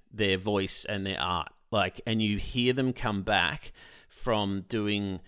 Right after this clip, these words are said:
'cause whatever you do affects what you make. Like, if you worked on T V ads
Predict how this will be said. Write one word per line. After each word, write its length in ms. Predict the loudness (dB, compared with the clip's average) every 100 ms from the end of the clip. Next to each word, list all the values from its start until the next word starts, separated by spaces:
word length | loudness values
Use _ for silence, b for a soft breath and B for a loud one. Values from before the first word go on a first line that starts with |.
| -4
'cause 120 | 4
whatever 280 | 6 6 6
you 180 | 2
do 480 | 0 0 0 0 -8 -12 -6
affects 600 | -6 -2 -2 -2 -6 -6
what 220 | -6 -6
you 100 | -4
make. 400 | -4 -6 -6 -14
Like, 340 | -4 -2 -2 -6
if 180 | -10 -8
you 260 | -6 -4 -2
worked 300 | -2 -2 -4
on 240 | -6 -8
T 200 | -4 -4
V 260 | 0 2 2
ads 380 | 0 -4 -8